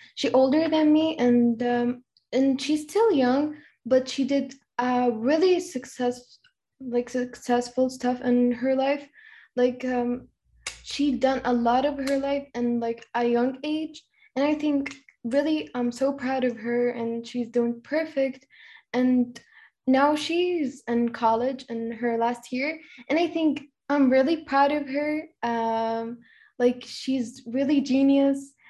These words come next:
and I think she supports all of us, like, and support me, and I'm really proud of her and where she is right now.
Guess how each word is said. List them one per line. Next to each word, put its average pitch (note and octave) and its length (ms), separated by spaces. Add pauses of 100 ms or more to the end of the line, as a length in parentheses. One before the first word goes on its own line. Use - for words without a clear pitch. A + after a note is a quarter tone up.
(160)
and B3 400 (340)
I B3+ 100
think C#4+ 260
she C4 220
supports C4 840 (160)
all C#4+ 200
of D4 140
us, D4 440
like, A#3 280 (100)
and A#3 260
support B3+ 520
me, A#3+ 300
and A#3+ 100
I'm A#3+ 460
really C4+ 300
proud A#3+ 320
of A#3 120
her A3+ 280
and A3 380 (440)
where B3 180
she B3 200
is A#3 140
right A3+ 200
now. A#3 360